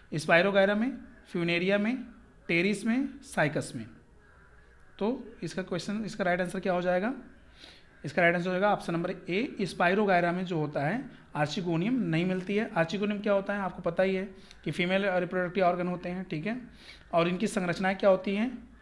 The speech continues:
ब्रायोफाइटा, टेरिडोफाइटा, जिम्नोस्पर्म समूह के पौधों में पाई जाने वाली होती है। स्पाइरोगायरा क्या है, एक एल्गी है जिसमें क्या होती है, आर्चिगोनियम अनुपस्थित होती है। ठीक है, चलिए नेक्स्ट क्वेश्चन, फ्रिस के अनुसार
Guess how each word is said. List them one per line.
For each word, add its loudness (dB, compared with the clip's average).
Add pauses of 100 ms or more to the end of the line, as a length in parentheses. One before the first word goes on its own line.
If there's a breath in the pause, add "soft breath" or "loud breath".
(360 soft breath)
ब्रायोफाइटा, 6
टेरिडोफाइटा, 2
जिम्नोस्पर्म -2
समूह -4
के -2
पौधों 0
में -6
पाई 4
जाने 2
वाली 2
होती -4
है। -6
स्पाइरोगायरा 4
क्या -2
है, -2
एक -2
एल्गी 0
है -2 (100)
जिसमें -6
क्या 4
होती 0
है, 2
आर्चिगोनियम -2 (360 loud breath)
अनुपस्थित -4
होती -10
है। -18 (180)
ठीक -6
है, -4 (300)
चलिए -10
नेक्स्ट -6
क्वेश्चन, -8 (3000 loud breath)
फ्रिस 4
के 0
अनुसार 2